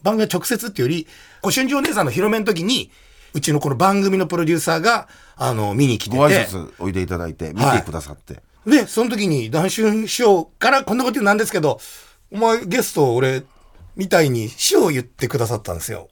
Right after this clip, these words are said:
Speaker 1: 覚えてます？
Speaker 2: 今年四十周年記念っていうのをやってるのね。
Speaker 1: はいはいはいはい。
Speaker 2: で、本当の四十周年は四月からなんだけど、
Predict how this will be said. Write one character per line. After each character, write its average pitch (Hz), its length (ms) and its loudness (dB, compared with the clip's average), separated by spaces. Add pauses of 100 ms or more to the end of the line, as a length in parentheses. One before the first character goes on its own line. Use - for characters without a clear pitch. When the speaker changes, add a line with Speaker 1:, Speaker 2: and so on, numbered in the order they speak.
Speaker 1:
覚 175 160 -8
え 185 40 -12
て - 120 -16
ま 80 100 -8
す？ 110 160 -12
Speaker 2:
今 170 140 -2
年 214 240 -4
四 214 220 2
十 240 140 -4
周 226 280 -4
年 208 220 -4
記 208 140 -8
念 160 160 -2
っ - 20 -8
て 98 140 -6
い - 20 -2
う - 20 -2
の 87 140 -4
を 82 60 -6
や 80 120 -10
っ 80 40 -14
て - 160 -6
る 87 80 -6
の 76 120 -8
ね。 92 220 -8
Speaker 1:
は 190 140 0
い - 20 2
は 139 140 2
い 127 40 0
は 113 140 2
い 98 40 -2
は 90 160 -4
い。 - 20 -2
Speaker 2:
で、 151 260 -2
本 202 220 -8
当 240 100 -2
の 226 80 -4
四 220 220 -6
十 214 100 -8
周 214 240 -8
年 185 160 -4
は 98 80 -2
四 120 160 -6
月 139 240 -6
か 147 80 -4
ら 127 100 -2
な 90 120 -6
ん 80 40 -12
だ 78 80 -14
け 73 100 -14
ど、 82 260 -10